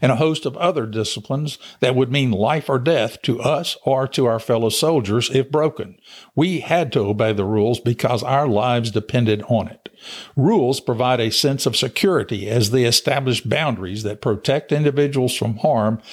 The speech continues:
and maintain a stable social fabric. On a personal level, cultivating the habit of obedience contributes to character development.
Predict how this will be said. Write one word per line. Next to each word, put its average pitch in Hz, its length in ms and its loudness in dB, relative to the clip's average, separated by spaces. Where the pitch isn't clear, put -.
and 117 220 0
maintain 135 640 0
a 107 200 0
stable 127 540 0
social 123 440 0
fabric. 127 500 -2
On 135 160 2
a - 40 -6
personal 110 540 -2
level, 113 420 -2
cultivating 117 640 0
the 104 140 -4
habit 131 420 -2
of 117 160 0
obedience 113 760 0
contributes 123 600 0
to 120 120 -4
character 123 480 0
development. 139 640 -2